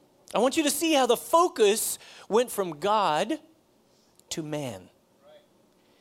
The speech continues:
It went from God to man. And one of the challenges of our culture is the culture constantly wants to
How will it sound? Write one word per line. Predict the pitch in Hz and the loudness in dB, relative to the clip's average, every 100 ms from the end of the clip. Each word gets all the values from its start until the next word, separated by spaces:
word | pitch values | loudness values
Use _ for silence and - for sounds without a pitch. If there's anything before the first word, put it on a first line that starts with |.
| _ | _
It | - | -2
went | 190 - | 0 0
from | - 175 | -2 -4
God | 151 247 254 165 165 220 - - - _ - | 0 2 4 2 0 -4 -10 -20 -20 _ -8
to | - 196 | -6 -4
man. | 196 254 180 117 117 - _ _ _ _ _ | -2 0 -2 -4 -8 -18 _ _ _ _ _
And | 160 160 151 | -8 -8 -6
one | 160 233 277 | -4 -2 -2
of | |
the | 226 | -2
challenges | 220 - 220 233 208 170 175 175 - - - - - - | -6 -6 -4 -4 -4 -4 -4 -4 -8 -12 -20 -20 -20 -2
of | 190 190 | 0 4
our | 185 175 | 2 0
culture | - 277 - 190 165 151 - - | -2 -4 -2 -2 -2 -4 -14 -10
is | 175 | -8
the | 175 | -6
culture | - - 269 - 196 | -6 -4 -2 -4 -8
constantly | - - 233 254 240 214 208 | -8 -4 -4 -4 -6 -4 -4
wants | 185 202 220 - | -2 -2 -4 -4
to | 180 | -2